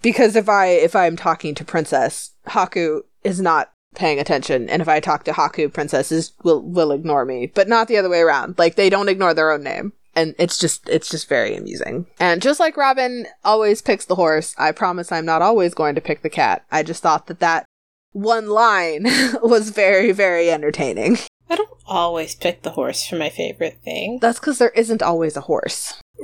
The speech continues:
Speaker 2: Regardless. <laughs> All right.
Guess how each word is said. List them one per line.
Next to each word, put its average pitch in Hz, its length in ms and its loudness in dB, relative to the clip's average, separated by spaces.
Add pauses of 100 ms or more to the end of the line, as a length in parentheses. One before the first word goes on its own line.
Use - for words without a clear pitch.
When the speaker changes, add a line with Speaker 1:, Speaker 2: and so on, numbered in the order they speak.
(140)
Speaker 2:
Regardless. - 960 -2 (320)
<laughs> - 280 -8 (1600)
All 190 220 2
right. 165 460 -2